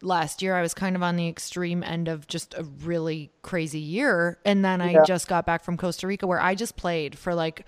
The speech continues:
Speaker 1: a
Speaker 2: Yes.
Speaker 1: week straight. I mean,
Speaker 2: <laughs>
Speaker 1: there was a lot of good soul stuff there, but all, I just played. We surfed, we
Speaker 2: Yeah.
Speaker 1: horseback rode, we, I, la-,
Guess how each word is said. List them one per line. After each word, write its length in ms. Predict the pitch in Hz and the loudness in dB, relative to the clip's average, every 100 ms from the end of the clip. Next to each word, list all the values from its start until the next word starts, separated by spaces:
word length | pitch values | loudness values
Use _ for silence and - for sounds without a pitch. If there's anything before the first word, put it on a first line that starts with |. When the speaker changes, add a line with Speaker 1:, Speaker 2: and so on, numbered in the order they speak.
| - - - - | -20 -20 -20 2
Speaker 1:
a 100 | 196 | 10
Speaker 2:
Yes. 160 | 185 160 | 12 12
Speaker 1:
week 140 | 190 - | 8 0
straight. 480 | - 190 170 165 | -2 0 0 2
I 60 | 220 | 10
mean, 180 | 226 - | 12 12
Speaker 2:
<laughs> 280 | 214 226 208 | 10 8 8
Speaker 1:
there 100 | 208 | 6
was 140 | 202 | 6
a 60 | 208 | 6
lot 200 | 202 202 | 6 6
of 80 | |
good 160 | 202 190 | 2 0
soul 320 | - 196 196 | 0 2 2
stuff 320 | - 262 254 | 2 2 2
there, 240 | - 302 302 | 2 2 4
but 260 | 240 220 - | 4 2 2
all, 220 | 190 208 - | 2 2 0
I 140 | 196 196 | 0 0
just 220 | 247 - | -2 -6
played. 460 | - 196 226 233 160 | -2 2 2 2 -2
We 100 | 165 | -6
surfed, 420 | - 226 202 - | -2 2 2 0
we 100 | 180 | 6
Speaker 2:
Yeah. 80 | 175 165 | 10 12
Speaker 1:
horseback 340 | 165 190 185 | 10 4 0
rode, 160 | 190 180 | 0 0
we, 160 | 185 - - - - | -4 -8 -18 -18 -2
I, 120 | 214 - | -2 -2
la-, 320 | 208 208 214 | -4 2 2